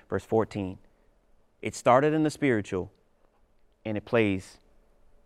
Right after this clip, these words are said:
in the natural. Remember we said in week number one of this year, we said that we're gonna set the tone in the spiritual so that God's plan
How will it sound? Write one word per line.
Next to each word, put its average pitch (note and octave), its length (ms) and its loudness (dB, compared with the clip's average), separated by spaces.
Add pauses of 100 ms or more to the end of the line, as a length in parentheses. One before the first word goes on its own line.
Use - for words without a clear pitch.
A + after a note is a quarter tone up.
(380)
in G#2+ 100 -4
the G2 80 0
natural. G2 360 -2
Remember A#2+ 220 0
we C3+ 80 2
said B2 260 2
in G#2 140 0
week A#2+ 180 -2
number A2 180 -4
one G#2+ 280 -2
of G#2 60 -10
this G#2 200 -8
year, G2 100 -4
we G2+ 120 -8
said G2 240 -4
that F#2 80 -6
we're A2 160 -2
gonna A2 160 -4
set - 240 -4
the D#3 80 -4
tone D3 260 -2
in B2+ 80 0
the A#2 80 -2
spiritual - 500 -6 (540)
so - 140 -6
that G#2+ 160 0
God's A#2+ 300 4
plan A2 520 -2